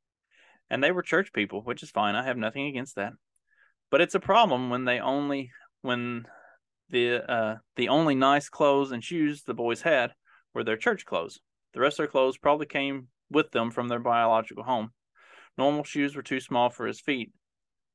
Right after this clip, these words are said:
but yet he was wearing them every day. A lot of, uh, harsh words for the foster parents. I mean,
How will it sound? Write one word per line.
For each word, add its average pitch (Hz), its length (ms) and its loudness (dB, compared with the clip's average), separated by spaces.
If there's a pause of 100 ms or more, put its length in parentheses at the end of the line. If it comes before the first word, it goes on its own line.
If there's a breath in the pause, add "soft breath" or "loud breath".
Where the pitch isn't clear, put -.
(320)
but 120 120 -2
yet 123 220 2 (220)
he - 240 -8
was 127 160 -4
wearing 135 320 2
them 113 180 -6
every 120 240 -4
day. 113 200 0 (3250)
A 113 100 -8
lot 120 200 -2
of, 110 200 -4
uh, 107 240 -2 (340)
harsh 131 340 0
words 127 320 0
for 113 260 -8
the 107 320 -8 (1080)
foster 143 320 0
parents. 107 480 -6 (1900)
I 110 80 -10
mean, 107 260 -8